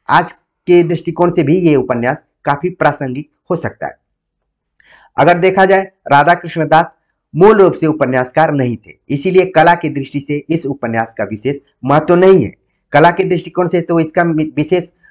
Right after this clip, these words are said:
महत्व नहीं है, लेकिन परीक्षा के दृष्टिकोण से काफी इसका महत्व है और न जाने कितनी बार परीक्षाओं में पूछा जा चुका है, तो मैं तो इसको पूरा इंपॉर्टेंट लिखूंगा।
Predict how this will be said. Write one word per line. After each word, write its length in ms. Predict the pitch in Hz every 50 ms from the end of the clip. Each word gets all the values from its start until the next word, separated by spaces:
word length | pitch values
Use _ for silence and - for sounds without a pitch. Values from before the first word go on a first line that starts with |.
| _ - 135
महत्व 300 | 147 160 180 180 190 190
नहीं 240 | 190 208 214 208
है, 160 | - 127 131 - _ _ - -
लेकिन 280 | 143 165 165 190 180
परीक्षा 380 | 185 180 180 185 190 - 220 202
के 100 | 208 190
दृष्टिकोण 400 | 170 165 - - 151 - 160 156
से 180 | 156 170 165 165 - - - - -
काफी 240 | 185 180 180 180 220
इसका 320 | 202 160 - - 139 127 - - - 127
महत्व 380 | 143 147 151 165 160 - 175
है 160 | 165 165 165 - - -
और 380 | 131 143 160 165 165 160 180 190
न 40 | 196
जाने 260 | 180 185 180 180 175
कितनी 320 | 175 - 170 - 190 202
बार 180 | 190 180 185 190
परीक्षाओं 400 | 190 - 165 156 160 - - -
में 160 | 139 160 160 _ _ _ _ _ -
पूछा 240 | 165 170 190 185 170
जा 100 | 151 123
चुका 260 | - 117 110 - 95
है, 120 | 87 - _ _ _ -
तो 80 | 143 151
मैं 200 | 160 170 180 175
तो 100 | 180 170
इसको 400 | 160 160 - 165 165 165 165 _ _ _ _ _
पूरा 240 | - 160 175 170 -
इंपॉर्टेंट 580 | 143 143 139 139 139 135 131 - 156 160 160 - _ _ _ -
लिखूंगा। 480 | 147 151 156 160 139 104 82 - -